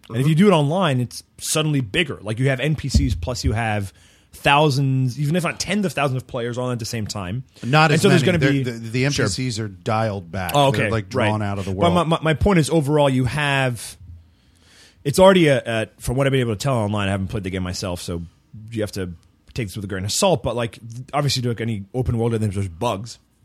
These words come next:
Speaker 1: right? And there's things to be figured out with micro patches or whatever. So I guess the, maybe their approach was, "This is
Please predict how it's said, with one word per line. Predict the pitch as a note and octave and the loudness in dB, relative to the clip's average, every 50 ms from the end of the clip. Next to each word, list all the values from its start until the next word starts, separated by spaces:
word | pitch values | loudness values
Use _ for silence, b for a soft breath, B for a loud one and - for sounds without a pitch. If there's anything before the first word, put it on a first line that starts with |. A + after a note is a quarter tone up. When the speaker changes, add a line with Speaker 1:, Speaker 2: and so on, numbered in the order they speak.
| _ | _
Speaker 1:
right? | - A2 G#2+ G#2 A2+ A2+ | -12 -8 -6 -6 -6 -4
And | A2+ A2 | -4 -6
there's | G#2 - | -6 -6
things | B2 A2+ G2+ | -6 -6 -6
to | G2 | -4
be | A2 G#2+ G2 G2+ - _ _ | -6 -6 -6 -8 -12 _ _
figured | - B2+ A2 A2 G#2+ | -6 -4 -2 -2 -2
out | G#2+ G2 | -2 -2
with | F#2 F#2 | -2 -4
micro | G#2+ G2 G2+ A2 G2 | -4 -4 -4 -4 -6
patches | - - F2+ F2 - - E2+ | -8 -8 -12 -14 -12 -12 -10
or | F2+ | -8
whatever. | E2+ E2+ E2 E2 D#2+ F2 G2+ - _ B B B B B B B B | -8 -8 -8 -10 -10 -12 -14 -16 _ B B B B B B B B
So | - - E3 | 0 2 2
I | D#3 | 2
guess | D3 F3 E3 - | 4 2 0 0
the, | - D#3 C#3+ C#3 C3 - - _ _ _ _ _ _ - | 2 4 4 4 4 0 -4 _ _ _ _ _ _ -2
maybe | D3+ E3+ F3+ F3+ E3 | 0 2 4 4 4
their | C#3+ C#3 B2 | 4 4 2
approach | A2+ - - C#3+ C3+ B2+ - A#2+ | 2 0 -2 -2 -2 -2 -2 -2
was, | B2 A#2 A2 G2 | -2 0 -2 0
"This | F#2+ D#3+ D#3+ F3+ | 0 0 0 0
is | D3 - | 0 -2